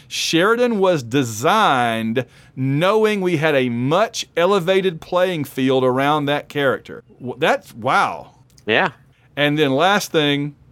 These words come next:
Speaker 1: for the note, for the, for the tidbits. Somebody asked, "What about Catherine Sakai?" And at that time, J M S said,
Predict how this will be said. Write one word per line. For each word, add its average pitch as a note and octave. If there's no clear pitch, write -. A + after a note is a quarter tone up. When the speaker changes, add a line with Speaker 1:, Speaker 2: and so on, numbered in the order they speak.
Speaker 1:
for B2+
the C3+
note, B2
for C3
the, B2
for B2+
the A#2+
tidbits. A2
Somebody F#3
asked, F3+
"What B2+
about F#3
Catherine E3
Sakai?" G#2+
And A#2+
at C#3
that G#3
time, F3
J C#3+
M F3
S D#3+
said, B2+